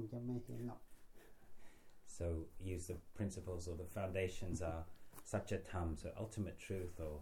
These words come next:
Speaker 2: ultimate reality. Use these as the basis that you form your perspectives. And so what is ultimate truth of, that we all share? Is old age, sickness and death. But people tend to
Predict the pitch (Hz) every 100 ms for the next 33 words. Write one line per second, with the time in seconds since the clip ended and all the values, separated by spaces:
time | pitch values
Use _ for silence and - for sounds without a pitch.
0 | - 92 90 90 82 80 85 90 87 -
1 | 80 - - - - - - 90 85 90
2 | 82 82 - 92 90 87 - 90 - 76
3 | 82 82 - 90 85 85 82 - 85 -
4 | 78 73 - 76 76 85 92 98 92 95
5 | 87 90 80 - 90 92 - - 78 -
6 | - - 85 90 85 - 90 90 - -
7 | - - - - 85 95 92 85 82 78
8 | - 80 78 76 82 78 80 73 - 78
9 | 71 - - - - - - 98 92 87
10 | 80 76 - - 95 87 85 78